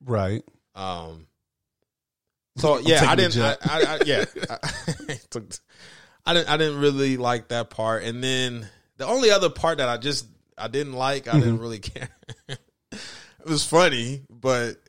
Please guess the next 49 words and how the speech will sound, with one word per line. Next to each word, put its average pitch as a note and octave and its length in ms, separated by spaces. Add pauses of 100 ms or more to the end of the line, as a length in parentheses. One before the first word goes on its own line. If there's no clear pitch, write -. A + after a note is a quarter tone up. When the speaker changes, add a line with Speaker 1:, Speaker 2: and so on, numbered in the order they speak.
Speaker 2:
when B2 140
she C3+ 200
ordered, C3 400
um, G2+ 480 (920)
uh, G#2+ 200 (320)
Speaker 1:
What? - 140 (220)
Speaker 2:
I - 40
think - 160
she C#3 100
ordered, A2+ 160
like, G#2 160
Ciroc G#2 460
or G#2+ 80
something G2+ 340
like G2 220
that. G2+ 340
Uh, G#2 140
Speaker 1:
Oh, C#3+ 280
the B2 140
shots? - 560 (140)
Speaker 2:
<laughs> - 140 (200)
Yeah, A#3 260
I F#3+ 60
just, B3+ 340
I A3 60
was A#3 120
just A3+ 180
like, G3 300 (180)
"This A#3 160
is B3+ 80
the G3+ 100
queen." G3 440
Like, A2 220
don't, F#3 380
I D3 140
don't G#2 160
know. F2 260 (1040)
That G3+ 220
part, F#3+ 300
<laughs> - 40
it G#3+ 280
was G3+ 180
funny, E3 440
but B2 320
I D3 140
was C#3 180
like, B2 300
Speaker 1:
Bruh, A#2 340
yeah, A#2+ 220